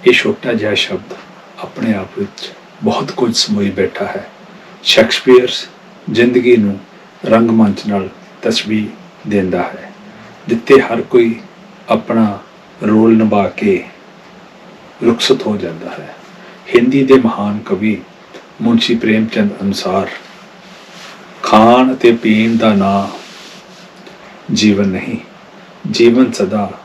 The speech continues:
ਅੱਗੇ ਵਧਦੇ ਰਹਿਣ ਦਾ ਨਾਂ ਹੈ।" ਜ਼ਿੰਦਗੀ ਨੂੰ ਕੋਈ ਕਲਾ ਦੱਸਦਾ ਹੈ, ਕੋਈ ਜੱਦੋ-ਜਹਿਦ ਅਤੇ ਕੋਈ ਗਲ ਪਿਆ ਢੋਲ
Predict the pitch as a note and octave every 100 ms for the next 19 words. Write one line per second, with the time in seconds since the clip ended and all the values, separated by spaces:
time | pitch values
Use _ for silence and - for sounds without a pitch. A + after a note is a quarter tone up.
0 | - - A2 A2+ F#2 F#2 A2 A2+ A2+ G2+
1 | F#2 G2 G#2 G2 - - - - - -
2 | G#2 F#2+ F2+ F2 F2 - - - - -
3 | - - - G#2 A#2 A#2+ B2 B2+ A#2 A2+
4 | A2+ - - - A#2 A2 F2+ G2 G2+ A2
5 | - - - - - - - - - -
6 | - - - - A2+ G2+ G#2 F2+ A2 A2
7 | A2+ A2+ - - - - - - A2+ G#2+
8 | A2 A#2 G#2+ G#2 G2+ - G#2 - G#2 G2+
9 | C3+